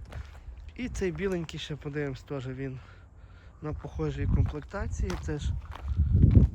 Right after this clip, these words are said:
йде хороша комплектація, така, скажімо, багата комплектація, тут панорамний дах. Цей одинадцятий рік,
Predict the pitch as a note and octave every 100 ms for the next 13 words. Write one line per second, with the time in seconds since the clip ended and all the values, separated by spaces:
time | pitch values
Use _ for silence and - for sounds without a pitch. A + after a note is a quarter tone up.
0 | - - - - D#3 D3+ - D#3 D3+ -
1 | C#3+ D3+ C3+ D#3 D3 A3+ A#3+ - G#3 G3
2 | F#3 F3+ E3 - E3 D#3 C#3 D3+ D3+ D#3
3 | - C#3 D#3 C#3+ C#3 E3 D3 - C#3 C#3+
4 | - D3 D3 D#3+ C#3+ D#3 E3+ A3+ C4 -
5 | - - - - - F#3 E3 D#3+ D#3+ D#3
6 | - E3+ G3+